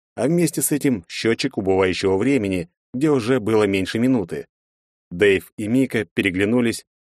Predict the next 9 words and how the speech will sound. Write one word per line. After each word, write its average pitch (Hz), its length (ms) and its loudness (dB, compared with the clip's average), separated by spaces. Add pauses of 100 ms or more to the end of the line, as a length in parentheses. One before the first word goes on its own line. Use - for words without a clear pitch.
(120)
после 165 240 0
чего 139 280 2
бесцеремонно 101 680 0
подхватили 98 580 -2
меня 107 460 0
и 127 100 -4
прыгнули 127 400 0
в - 40 -4
сторону, 95 480 -2